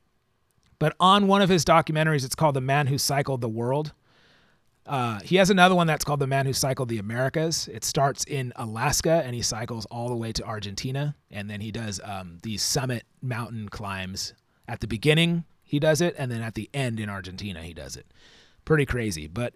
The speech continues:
anyways, I was thinking about that, that, like, at the beginning of the, the, the Man Who Cycled the World, it talks about how much he loved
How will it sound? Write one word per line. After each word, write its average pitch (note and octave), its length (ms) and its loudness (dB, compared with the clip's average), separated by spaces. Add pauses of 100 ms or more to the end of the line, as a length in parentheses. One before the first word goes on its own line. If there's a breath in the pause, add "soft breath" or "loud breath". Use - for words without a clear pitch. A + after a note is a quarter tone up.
anyways, E3 540 6 (520 soft breath)
I F3 120 10
was B3 160 6
thinking C#4 260 6
about F#3+ 320 6
that, C#3+ 320 4 (480)
that, F3+ 220 8
like, E3+ 320 6
at E3+ 120 2
the F#3 60 0
beginning A3+ 400 4
of F#3+ 200 6
the, F#3 220 4
the, D#3+ 320 2
the D#3+ 140 2
Man F3 200 4
Who F3 60 4
Cycled E3+ 360 4
the D3 80 2
World, C#3+ 280 2
it B2 80 -4
talks - 300 0
about C3+ 220 -2
how D3 180 0
much D3 280 -2
he C3+ 100 -2
loved A#2+ 540 -4